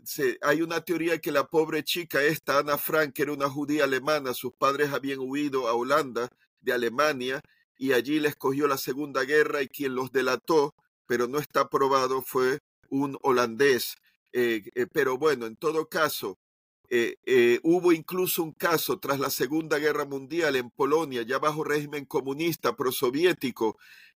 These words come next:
que surgió el chisme que los judíos habían secuestrado un niño, supervivientes del Holocausto,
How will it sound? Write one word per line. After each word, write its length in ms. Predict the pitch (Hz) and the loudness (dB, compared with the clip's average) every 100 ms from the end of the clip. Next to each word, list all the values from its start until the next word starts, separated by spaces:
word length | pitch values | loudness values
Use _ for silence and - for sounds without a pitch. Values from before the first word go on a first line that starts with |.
| _ | _
que 400 | - 147 135 127 - | 0 4 6 4 -2
surgió 800 | - - 160 151 - 190 185 185 | -12 0 2 2 -2 2 4 4
el 140 | 160 | 2
chisme 720 | 151 - 214 202 - 113 113 98 _ _ _ _ | 0 -2 0 -2 -4 -4 -6 -6 _ _ _ _
que 340 | - 151 143 135 | -2 0 2 0
los 200 | - 143 | 0 -2
judíos 560 | 135 156 156 190 185 175 | -2 -6 -4 -2 -2 0
habían 320 | 151 160 175 | -2 -2 -6
secuestrado 760 | 160 170 165 156 - 170 165 165 | -4 -6 -4 -6 -2 0 2 2
un 180 | 160 156 | 0 -4
niño, 460 | 196 180 123 107 | -4 -2 -4 -6
supervivientes 800 | - 135 147 131 135 156 160 175 | -6 -2 0 2 2 -2 0 -2
del 120 | 165 | 2
Holocausto, 800 | 160 147 139 160 147 120 - 101 | 4 2 2 2 2 0 -4 -4